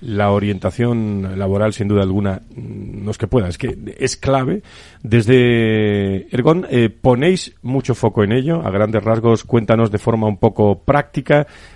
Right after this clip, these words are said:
¿de qué forma crees tú que la orientación laboral puede ayudar, por ejemplo, a un profesional senior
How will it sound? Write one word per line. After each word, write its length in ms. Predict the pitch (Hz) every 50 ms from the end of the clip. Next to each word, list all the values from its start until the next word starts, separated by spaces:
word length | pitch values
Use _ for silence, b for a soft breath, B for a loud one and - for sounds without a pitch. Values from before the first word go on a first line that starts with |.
| B B
¿de 220 | 135 104 127 120 -
qué 140 | 190 196
forma 420 | - - 170 160 156 156 165 165 160
crees 220 | - 139 117 113 -
tú 120 | 135 117
que 100 | - 117
la 60 | 107
orientación 600 | 98 98 101 98 90 90 110 101 - 131 139 131
laboral 340 | 127 117 113 110 117 120 117
puede 260 | - 127 127 117 110
ayudar, 360 | 104 92 98 92 95 90 82
por 160 | - - 95 92
ejemplo, 360 | - - 117 113 110 120 107
a 40 | 104
un 100 | 107 98
profesional 460 | 110 104 - 101 90 98 92 90 87
senior 360 | - 113 107 110 110 110 110